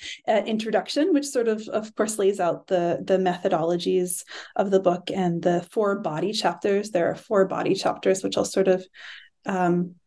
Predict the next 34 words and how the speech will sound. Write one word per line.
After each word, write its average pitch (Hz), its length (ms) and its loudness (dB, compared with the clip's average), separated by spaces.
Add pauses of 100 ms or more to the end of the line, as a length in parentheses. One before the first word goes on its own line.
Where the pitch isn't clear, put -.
(220)
talk - 320 0
through. 233 320 -2
I 214 120 4
also 240 200 -2
have 190 360 -2
a 185 140 0
brief 196 300 -2
conclusion. 294 540 0
I 302 40 2
have 226 140 -2
an 226 80 -4
appendix 294 800 0 (340)
at 285 160 -4
the - 100 0
end 285 200 4
of 285 140 -2
my 285 160 2
book, 285 280 -4
which 285 200 -2
includes 254 580 -2
some, 214 320 0 (540)
uh, 208 520 2
extended 226 840 0
translations 220 800 -2
of 220 260 2
the 208 480 -2
hagiographies 220 720 0
that 214 120 2
I 214 100 4
discuss 214 500 -2
in 196 240 2
the 196 80 0
body 190 300 0
chapters. 220 580 0